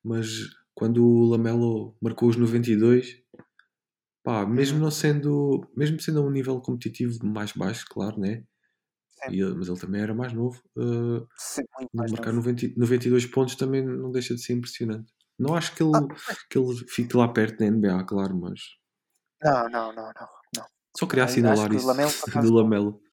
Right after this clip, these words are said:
Speaker 2: <laughs> Ma-, mas por acaso, tu, agora que já falaste isso, eh, no, no jogo do Lamelo, tu, tu viste, eh, os replays desse jogo? Foi Lamelo, basicamente, mais de metade dos cestos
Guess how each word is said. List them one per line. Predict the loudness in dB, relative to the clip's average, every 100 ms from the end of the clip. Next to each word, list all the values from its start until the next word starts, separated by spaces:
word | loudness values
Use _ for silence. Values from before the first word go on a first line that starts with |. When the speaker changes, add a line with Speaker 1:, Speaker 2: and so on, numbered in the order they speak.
| _ _
Speaker 2:
<laughs> | -6 -4 -6 -8 -14 -14 -14 -18 -18 -18 -16 -16 -10
Ma-, | -10 -2
mas | -2
por | 0
acaso, | 0 0 -2
tu, | -6
agora | -4 0 0
que | -2
já | -6
falaste | 0 0 -2 -8
isso, | -12 -8
eh, | -6 -4
no, | -4 -6 -6
no | -8 -6 -6 -6
jogo | -6 -6
do | -4
Lamelo, | -4 -4 -6
tu, | -6 -8 -8
tu | -8
viste, | -6 -6 -8 -8
eh, | -6 -4 -6 -8
os | -10 -10 -14 -10
replays | -8 -2 -2 -2
desse | -8 -8
jogo? | -10 -10 _ _ _
Foi | -10 -4 -2
Lamelo, | -2 -2 -2 -4 -4
basicamente, | -6 -8 -10 -12 -10 -6
mais | -6
de | -6
metade | -10 -8 -8
dos | -10
cestos | -8 -10 -12